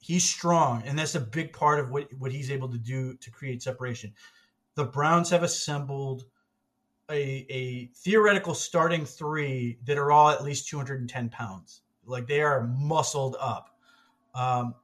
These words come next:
which works. But again, I, I get worried about him being able to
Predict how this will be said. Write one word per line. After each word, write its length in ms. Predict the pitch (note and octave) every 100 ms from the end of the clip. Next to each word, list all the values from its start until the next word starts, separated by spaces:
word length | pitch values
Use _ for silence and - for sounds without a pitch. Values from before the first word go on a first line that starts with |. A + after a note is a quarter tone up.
| _ -
which 220 | E3+ F#3
works. 360 | G3 B3 G3 -
But 440 | - D#3 D3+ - _ _ _ -
again, 300 | C3+ E3+ C3+
I, 120 | C3+
I 80 | D3
get 240 | C#3+ D#3 C#3
worried 280 | D3+ D3+
about 320 | C#3+ C#3+ C#3 -
him 320 | C#3+ C#3 - _ D3+ B2+ -
being 220 | D3 D3+
able 180 | C#3+ C3+
to 220 | - C3+